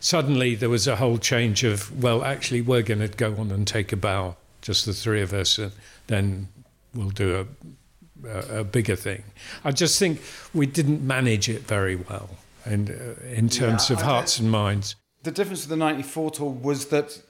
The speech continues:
Speaker 2: the job had already been done. This was Pink Floyd. This was accepted as Pink Floyd. Also, just made,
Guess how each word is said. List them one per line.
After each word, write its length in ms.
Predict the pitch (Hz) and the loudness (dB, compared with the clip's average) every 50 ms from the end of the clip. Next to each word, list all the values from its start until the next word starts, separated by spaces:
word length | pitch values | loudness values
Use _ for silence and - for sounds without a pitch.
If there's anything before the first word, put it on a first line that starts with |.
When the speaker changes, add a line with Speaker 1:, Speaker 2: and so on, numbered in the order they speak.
| - _ | -20 _
Speaker 2:
the 100 | - 151 | -4 -4
job 320 | 143 - 196 202 214 208 - | -2 2 2 2 2 2 0
had 80 | 180 | -2
already 260 | 170 170 165 156 147 135 | 0 0 2 2 0 0
been 220 | 127 135 131 123 | 0 0 -2 0
done. 380 | 127 131 110 92 80 71 78 90 - _ _ _ _ - | 0 -2 -4 -4 -6 -12 -16 -20 -20 _ _ _ _ -4
This 200 | 160 143 - - | -2 -2 0 -2
was 80 | 147 | -4
Pink 300 | - - - 139 123 - - | -6 -6 -6 -6 -6 -8 -10
Floyd. 300 | - 113 104 92 87 110 | -8 -6 -6 -6 -6 -8
This 140 | 110 107 | -10 -10
was 140 | 120 117 104 | -8 -8 -8
accepted 460 | 127 - - - 160 151 - - 123 | -8 -8 -6 -4 -2 -2 -4 -4 -10
as 80 | 123 110 | -12 -12
Pink 220 | - - 110 - | -10 -12 -12 -10
Floyd. 180 | - 101 104 101 - - - - - | -10 -10 -12 -12 -12 -18 -20 -18 -2
Also, 300 | - 220 240 233 - 170 | 0 0 2 2 0 -4
just 300 | 143 180 208 - - 170 | -4 -4 -4 -6 -4 -4
made, 300 | 180 165 160 156 147 - | -2 -2 -2 -2 -4 -8